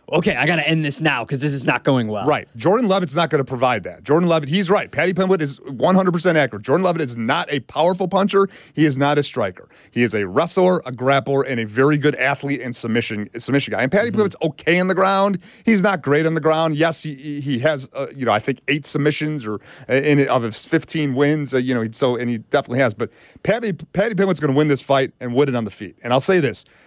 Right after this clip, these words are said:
Speaker 2: Jordan Levitt to this point, again, podcast coming out on Thursday, to this point, all the p-, the pre-fight interviews has looked good. He's looked confident. He looked like the moment's not going to be, overwhelm him.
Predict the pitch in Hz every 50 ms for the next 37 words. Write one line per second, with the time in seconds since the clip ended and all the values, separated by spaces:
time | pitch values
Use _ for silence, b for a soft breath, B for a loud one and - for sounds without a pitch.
0 | b b b b 120 110 151 160 185 208 226 202 180 170 170 165 156 - - -
1 | 180 185 175 160 160 151 - - - - 156 123 - - - - 123 131 143 117
2 | 92 - - 135 139 127 - 135 123 - 147 139 135 131 123 120 110 - 131 117
3 | 104 98 - 147 147 131 - 139 127 - 123 135 143 165 156 151 135 - - -
4 | - - - - - 175 175 - 165 160 160 160 165 160 156 151 160 160 151 B
5 | B B B B B 117 117 104 120 135 170 175 - 160 196 254 214 131 - -
6 | b b b b b - 131 113 127 165 165 - - - 233 254 247 170 147 110
7 | - - _ - 139 147 175 151 - 170 160 147 - 139 135 139 165 190 190 147
8 | 143 143 170 170 170 147 170 175 185 180 175 - 165 139 170 175 175 170 160 B
9 | B B B B 160 185 190 170 202 190 180 196 202 226 233 196 151 - -